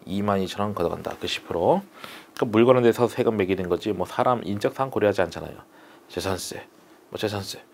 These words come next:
내가 뭐 아파트 갖고 있어, 어? 빌딩 갖고 있어, 뭐 재산세 내거든요. 뭐, 그, 뭐 토지도 마찬가지고 재산세를 내는데, 당연히 그 금액의 기준으로 해서 금액 베이스로 세금 걷는 거지, 뭐 사람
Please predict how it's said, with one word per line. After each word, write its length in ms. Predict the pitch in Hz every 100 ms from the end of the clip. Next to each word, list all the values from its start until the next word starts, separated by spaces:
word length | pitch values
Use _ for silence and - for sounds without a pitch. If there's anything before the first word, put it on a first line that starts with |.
| _ - - _
내가 160 | 107 98
뭐 140 | 87
아파트 320 | 87 107 110
갖고 240 | 101 - 95
있어, 220 | - - - 139
어? 80 | - -
빌딩 260 | - 123 120
갖고 240 | 98 -
있어, 220 | 98 - -
뭐 100 | -
재산세 360 | - 120 131 123
내거든요. 560 | 95 113 95 80 139 - - - - - - - -
뭐, 120 | 80 76
그, 120 | 90
뭐 140 | 82 73
토지도 300 | - 104 110
마찬가지고 520 | 98 - 80 80 -
재산세를 420 | - 87 92 104
내는데, 400 | 101 73 73 98 - - _ _ _ - -
당연히 280 | 107 110
그 200 | 107 104
금액의 600 | - 101 110 113 113 110 - - -
기준으로 340 | - 98 101 95
해서 260 | 87 -
금액 300 | - 98 107
베이스로 420 | - 92 92 92 98
세금 260 | 117 104
걷는 340 | 98 87 90 80
거지, 280 | 78 107
뭐 260 | 101 92 - - - -
사람 500 | - - 92 95 92